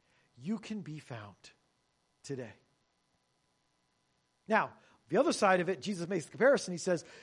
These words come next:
"There's more joy over one who repents than over ninety-nine who don't need to repent." Now, is it true that ninety-nine don't need to repent? No. So who's he talking to?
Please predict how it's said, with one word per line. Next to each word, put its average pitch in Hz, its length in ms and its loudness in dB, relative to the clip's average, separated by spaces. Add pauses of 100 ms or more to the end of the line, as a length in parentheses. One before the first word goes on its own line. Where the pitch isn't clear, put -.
"There's 180 200 2
more 240 240 2
joy 220 260 6
over 180 180 4
one 240 280 4
who 277 80 2
repents 233 460 2
than 185 180 0
over 180 280 0
ninety-nine 233 680 2
who 180 140 -6
don't 196 300 2
need 175 200 -4
to 165 60 -6
repent." 156 360 -2 (360)
Now, 185 200 -2
is 220 220 0
it 311 100 0
true 175 380 -2 (160)
that 185 160 -6
ninety-nine 170 640 0
don't 156 260 -4
need 147 200 -4
to 143 80 -4
repent? 143 400 -6 (1400)
No. 127 520 -4 (1800)
So 208 140 4
who's 247 220 8
he 254 80 2
talking 226 420 4
to? 123 200 -4